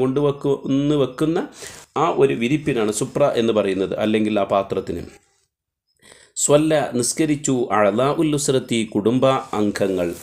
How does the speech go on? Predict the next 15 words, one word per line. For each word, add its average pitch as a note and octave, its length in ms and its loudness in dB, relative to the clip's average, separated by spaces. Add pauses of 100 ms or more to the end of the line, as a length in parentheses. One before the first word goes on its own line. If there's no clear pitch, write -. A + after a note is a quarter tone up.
അഅ്ലാ, G#2 340 4 (380)
അംഗങ്ങൾ, A#2+ 480 0 (160)
ഉസ്രത്ത്, B2 460 -2 (160)
കുടുംബം. G#2+ 360 2 (680)
സ്വലാത്ത A#2+ 520 2 (160)
ളുഹ്രി, C#3 280 2 (140)
ളുഹ്ർ B2+ 220 2 (100)
നിസ്കാരം, C3+ 560 2
ജമാഅത്തൻ, A#2+ 640 0 (180)
സംഘമായിട്ട്. G2+ 720 -2 (880)
ഫ D3 80 8 (120)
അഹ്ലറത്തിൽ E3 580 0 (180)
ഉമ്മു, C#3 300 4 (440)
ഉമ്മ D3 220 0 (540)
എത്തിച്ചു. C3+ 500 -2